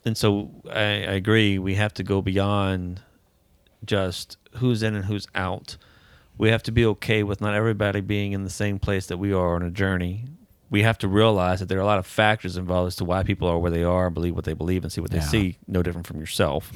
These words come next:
Speaker 2: <laughs>
Speaker 1: We have to understand and be okay with the fact that you can't force someone to be at a different place on their journey.
Speaker 2: Right.
Speaker 1: Um, you have to be okay with s-, people being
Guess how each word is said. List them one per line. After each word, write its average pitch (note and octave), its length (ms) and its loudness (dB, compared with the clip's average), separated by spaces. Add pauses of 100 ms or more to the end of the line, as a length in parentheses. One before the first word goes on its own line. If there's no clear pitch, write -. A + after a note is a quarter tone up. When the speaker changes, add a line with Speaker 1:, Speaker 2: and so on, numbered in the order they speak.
(220)
Speaker 2:
<laughs> - 380 -6
Speaker 1:
We F#2 120 4
have A2 260 4
to G2+ 120 2
understand F2+ 540 0
and F2 100 -2
be F#2 120 2
okay G2+ 340 2
with F#2+ 140 0
the G2 60 -8
fact F2+ 340 -2
that E2+ 160 -2
you G#2+ 140 0
can't - 260 -4
force G#2+ 300 0
someone F2+ 360 0
to G2 80 -6
be F2 300 -2 (720)
at F2 100 2
a E2 80 0
different G#2+ 400 2
place F2+ 280 0
on E2+ 160 -4
their E2 140 -2
journey. F2 540 -4 (340)
Speaker 2:
Right. F2 240 -4
Speaker 1:
Um, D#2 680 -4 (100)
you F2 180 -6
have A2 380 0
to G2 340 0
be G#2 220 0
okay G#2 400 0
with F#2+ 180 -4
s-, - 180 -8 (380)
people G#2+ 280 0
being G#2+ 460 0